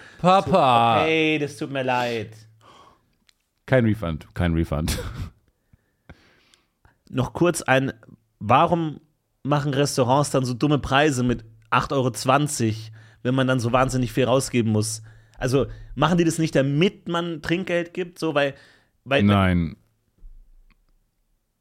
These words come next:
Speaker 1: So, jetzt gehen Sie
Speaker 2: die
Speaker 1: wieder
Speaker 2: Antwort
Speaker 1: weiter.
Speaker 2: auf wa-, warum ist nein? Okay.
Speaker 1: Nein, nein,
Speaker 2: Alles
Speaker 1: Sie haben die
Speaker 2: klar.
Speaker 1: Frage
Speaker 2: Ich stell mich
Speaker 1: gestellt.
Speaker 2: noch mal an. Ich stell mich hier noch mal hinten an.
Speaker 1: Das kostet dann aber noch mal zwanzig Euro. Es ist sau, ach, sau teuer.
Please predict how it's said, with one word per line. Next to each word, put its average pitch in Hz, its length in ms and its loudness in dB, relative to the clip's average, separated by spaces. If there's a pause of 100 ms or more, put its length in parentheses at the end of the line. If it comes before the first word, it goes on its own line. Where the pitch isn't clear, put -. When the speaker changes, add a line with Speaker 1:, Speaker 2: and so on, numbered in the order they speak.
(800)
Speaker 1:
So, 131 40 2
jetzt 127 120 0
gehen 160 140 2
Sie 160 60 4
Speaker 2:
die 151 80 -2
Speaker 1:
wieder 147 80 4
Speaker 2:
Antwort 190 220 4
Speaker 1:
weiter. 165 60 2
Speaker 2:
auf 139 140 0
wa-, 147 180 0
warum 135 380 2
ist 202 160 0
nein? 175 380 0
Okay. 135 280 0 (240)
Speaker 1:
Nein, 165 140 2
nein, 135 120 2
Speaker 2:
Alles 117 120 2
Speaker 1:
Sie 117 60 2
haben 127 60 2
die - 20 -8
Speaker 2:
klar. - 0 -
Speaker 1:
Frage 139 240 4
Speaker 2:
Ich 143 60 2
stell 226 140 2
mich 226 120 2
Speaker 1:
gestellt. 202 160 4
Speaker 2:
noch 185 40 6
mal 175 120 4
an. 107 240 -4
Ich 135 100 -2
stell 180 160 2
mich 180 120 2
hier 170 100 2
noch 165 80 4
mal 156 120 4
hinten 131 220 0
an. 98 240 -8
Speaker 1:
Das - 140 -14
kostet 123 200 0
dann 139 120 4
aber 156 120 2
noch 180 140 0
mal 180 180 4
zwanzig 110 360 0
Euro. 101 300 -2
Es 110 120 -8
ist 110 140 -10
sau, 190 180 0
ach, 156 220 -6
sau 170 240 -8
teuer. 123 320 -8